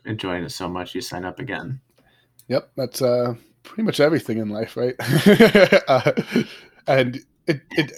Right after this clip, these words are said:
Speaker 2: it, the training is harder than the meet, right? So, like, you're going through this training program, and it's hard, and you're working hard, and you're hitting numbers you've never hit on, like, a weekly basis, week after week, and you start to get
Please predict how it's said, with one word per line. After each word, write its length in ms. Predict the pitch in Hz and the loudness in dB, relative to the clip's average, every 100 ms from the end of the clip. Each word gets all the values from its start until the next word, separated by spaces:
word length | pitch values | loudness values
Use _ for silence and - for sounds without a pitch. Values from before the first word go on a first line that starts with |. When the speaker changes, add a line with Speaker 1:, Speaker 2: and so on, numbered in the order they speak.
| - | -4
Speaker 2:
it, 180 | 147 - _ _ - | -4 -4 _ _ -6
the 100 | 147 | -4
training 480 | - 170 180 214 170 | 0 2 2 2 0
is 120 | 135 | -2
harder 380 | - 139 139 131 | 0 0 2 -4
than 220 | 120 117 | -4 -6
the 60 | 113 | -6
meet, 280 | 110 98 _ _ _ _ | -8 -10 _ _ _ _
right? 280 | - 113 127 - _ | -10 -6 -6 -10 _
So, 580 | - 139 127 117 120 113 _ _ _ - | -8 0 2 2 -2 -6 _ _ _ -12
like, 160 | 120 | -8
you're 100 | 139 | -6
going 340 | 120 147 156 143 | -2 0 0 -2
through 220 | - 143 | -4 -4
this 180 | 127 - | -6 -8
training 380 | - 127 123 120 | -8 -6 -6 -8
program, 720 | 135 123 123 117 120 117 117 | -6 -6 -6 -6 -6 -6 -8
and 300 | 107 107 104 _ _ _ _ | -10 -12 -14 _ _ _ _
it's 180 | - - | -14 -6
hard, 500 | - 135 135 131 123 | 2 2 2 -2 -6
and 120 | 120 | -8
you're 120 | 120 | -8
working 300 | 120 131 135 | -8 -8 -10
hard, 460 | 123 131 123 123 120 | -6 -2 -2 -4 -6
and 100 | 113 | -8
you're 100 | 113 | -6
hitting 280 | 151 147 | -6 -6
numbers 440 | 135 135 135 135 120 | -4 -4 -4 -4 -6
you've 140 | 120 | -10
never 280 | 120 123 123 | -8 -6 -6
hit 320 | 120 127 123 - | -6 -8 -8 -6
on, 160 | 131 | -6
like, 180 | 120 113 | -6 -10
a 60 | 117 | -10
weekly 340 | 117 131 131 | -10 -8 -8
basis, 520 | 113 117 117 127 117 | -6 -6 -6 -8 -10
week 200 | 113 120 | -10 -8
after 260 | 127 120 117 | -8 -8 -12
week, 340 | 110 113 113 _ _ _ _ _ | -10 -10 -10 _ _ _ _ _
and 460 | 143 127 120 117 113 - _ _ _ _ _ _ | -2 -2 -2 -6 -10 -14 _ _ _ _ _ _
you 220 | 131 131 | -8 -6
start 280 | - 139 135 | -2 -4 -4
to 60 | |
get 240 | 135 131 | -4 -6